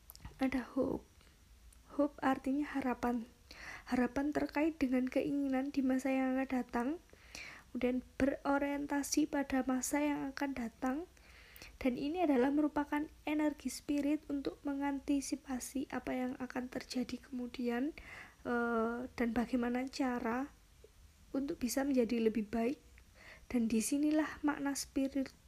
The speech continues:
spiritualitas dan sebuah harapan dimulai. Kemudian ada forgiveness atau pemaaf,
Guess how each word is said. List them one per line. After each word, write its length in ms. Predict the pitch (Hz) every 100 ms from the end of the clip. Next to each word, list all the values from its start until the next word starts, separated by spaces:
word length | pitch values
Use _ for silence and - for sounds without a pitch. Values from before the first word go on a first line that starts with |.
| -
spiritualitas 1700 | - 294 285 285 277 277 - - 285 269 269 262 - 294 302 - - - - - -
dan 160 | 247 226
sebuah 400 | 240 247 220 247
harapan 480 | 240 240 269 277
dimulai. 640 | 262 220 240 220 220 214 240 - - - - - - - -
Kemudian 360 | 247 254 285 277
ada 400 | 262 269 269 269 -
forgiveness 1120 | 277 269 269 - 254 285 254 254 - - - - - -
atau 400 | 262 - 294 302
pemaaf, 520 | 277 262 247 247 233